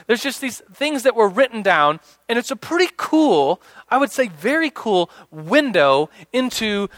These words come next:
the early church. Um, and so this specific document, th-, this is just kind of a rabbit trail, but was lost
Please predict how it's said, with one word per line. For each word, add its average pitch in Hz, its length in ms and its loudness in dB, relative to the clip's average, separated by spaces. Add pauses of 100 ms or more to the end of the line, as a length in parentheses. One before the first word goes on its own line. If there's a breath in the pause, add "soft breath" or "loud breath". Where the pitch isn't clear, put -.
(120)
the 240 220 -6
early 202 400 2
church. - 680 -2 (280 loud breath)
Um, 185 400 2
and 202 100 -10
so 202 360 2 (220 loud breath)
this 247 220 -2
specific - 720 -4
document, 190 640 2
th-, 202 140 2
this 208 180 -6
is 185 180 -12
just - 240 -16
kind 190 160 0
of 160 80 -2
a 143 60 -2
rabbit 170 320 -2
trail, 160 280 0 (280 loud breath)
but 202 200 0
was 202 200 -2
lost 247 760 -2